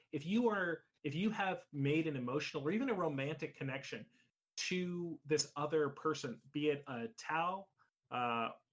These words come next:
or, or a Tau of another caste, uh, or, or a, or a human being, you can have that emotional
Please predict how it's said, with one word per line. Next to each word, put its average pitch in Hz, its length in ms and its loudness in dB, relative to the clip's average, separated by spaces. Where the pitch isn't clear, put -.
or, 120 280 0
or 120 100 0
a 113 40 0
Tau 151 300 2
of 143 100 4
another 127 280 0
caste, 151 540 -2
uh, 113 340 0
or, 117 340 0
or 117 120 0
a, 90 40 -10
or 117 120 -2
a 107 140 -8
human 151 220 0
being, 139 300 0
you 180 120 0
can 233 160 2
have 175 360 -2
that 135 160 2
emotional 117 460 0